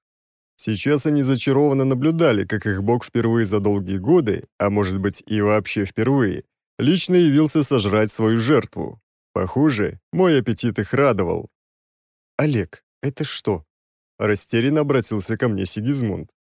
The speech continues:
На него верующие не обращали большого внимания. Рядом со мной он совершенно терялся. «Дай мне немного времени», сквозь зубы процедил я.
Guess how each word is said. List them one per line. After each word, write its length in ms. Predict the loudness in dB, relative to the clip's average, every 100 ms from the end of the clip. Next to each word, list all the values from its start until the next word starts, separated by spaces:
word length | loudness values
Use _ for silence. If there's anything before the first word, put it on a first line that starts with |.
| _ _ _
На 80 | -2
него 260 | 2 4 4
верующие 500 | 4 2 2 0 2
не 80 |
обращали 460 | 2 2 2 0 2
большого 500 | 2 0 0 0 2
внимания. 600 | 2 2 0 -2 -6 -12 _ -6
Рядом 340 | 0 0 0
со 160 | -2 -2
мной 200 | 0 0
он 60 | 0
совершенно 600 | -2 -2 -2 -2 -2 -2
терялся. 720 | 0 2 0 -2 -8 -12 -16 _ _ _ _ _ _
«Дай 460 | -12 -10 -2 2 2
мне 240 | 0 0
немного 500 | 0 0 0 0 0
времени», 600 | 0 0 0 0 -4 -8 -14 _ _ _ _ -8
сквозь 320 | -2 0 0
зубы 320 | -2 0 -2
процедил 540 | -2 -4 -4 -4 -4 -2
я. 300 | -2 -4